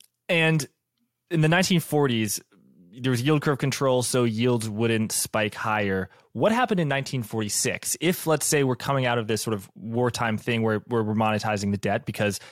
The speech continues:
the, the Fed is not buying treasuries now. They're, they're reducing their holdings. They're doing quantitative tightening, Q T,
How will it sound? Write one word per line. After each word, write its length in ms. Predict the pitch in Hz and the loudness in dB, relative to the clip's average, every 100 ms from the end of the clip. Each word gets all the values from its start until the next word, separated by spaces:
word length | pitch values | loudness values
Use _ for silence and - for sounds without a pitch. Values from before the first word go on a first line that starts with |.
| - _ - | -20 _ -10
the, 580 | 117 - 117 113 92 80 | -10 -6 -2 -2 -2 -6
the 160 | 107 117 | -8 -2
Fed 180 | 143 | 2
is 120 | 127 117 | 2 2
not 280 | 113 139 | 2 2
buying 220 | 113 107 104 | 0 0 0
treasuries 360 | 98 95 101 | -2 -4 -4
now. 160 | 95 98 | -4 -2
They're, 220 | 101 98 - | -2 -4 -6
they're 200 | 113 104 | -4 -2
reducing 420 | 107 113 156 135 | -2 -2 -2 0
their 100 | 110 | 0
holdings. 320 | 98 95 104 | 0 0 0
They're 100 | 113 | -2
doing 160 | 107 104 | -2 0
quantitative 420 | 110 104 107 101 | 0 0 -2 -2
tightening, 340 | 135 147 117 | -2 0 0
Q 180 | 113 110 | 0 -2
T, 300 | 101 123 98 | 0 0 -2